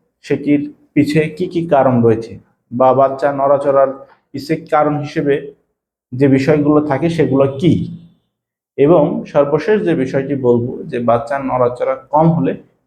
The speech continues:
করণীয় বিষয়টি কি। তো আলোচনা মূলত শুরু করা যাক।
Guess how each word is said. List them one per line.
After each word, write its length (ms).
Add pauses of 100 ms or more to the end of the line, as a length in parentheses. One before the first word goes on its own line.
(120)
করণীয় 480
বিষয়টি 760 (320)
কি। 320 (1080)
তো 120
আলোচনা 580
মূলত 320
শুরু 280
করা 260
যাক। 220